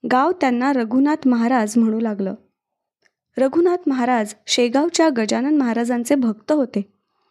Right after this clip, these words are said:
गावातील आम्ही सगळेच त्यांच्यामुळे ज्ञानदेवांचा हरिपाठ, एकनाथांचं भारुड आणि गवळणी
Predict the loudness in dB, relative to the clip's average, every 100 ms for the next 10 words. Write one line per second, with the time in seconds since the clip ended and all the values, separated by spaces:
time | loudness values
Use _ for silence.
0 | _ _ _ -2 0 2 0 0 0 0
1 | -2 -4 -10 -20 _ -8 -4 -2 2 2
2 | 2 0 -2 -2 -2 -2 0 2 2 0
3 | -2 -4 -2 0 0 0 0 0 -2 0
4 | 0 0 -4 -2 -4 -4 -10 _ -20 -20
5 | _ -2 0 2 0 0 0 0 0 -2
6 | -2 0 0 -2 -8 _ _ _ -2 0
7 | 2 0 0 2 0 0 -4